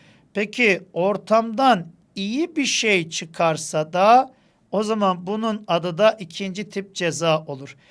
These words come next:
Peki sana bir soru sormak isterim. O zaman cezaların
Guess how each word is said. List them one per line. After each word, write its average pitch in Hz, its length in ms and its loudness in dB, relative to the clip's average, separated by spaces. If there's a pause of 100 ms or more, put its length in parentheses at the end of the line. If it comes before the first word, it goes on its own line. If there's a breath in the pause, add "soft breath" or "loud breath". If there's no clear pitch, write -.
(280 soft breath)
Peki 320 200 -10
sana 294 340 2
bir 277 40 -4
soru 226 300 0
sormak 160 420 -4
isterim. 139 420 -8 (480 soft breath)
O 220 140 -2
zaman 233 560 4
cezaların 233 1300 4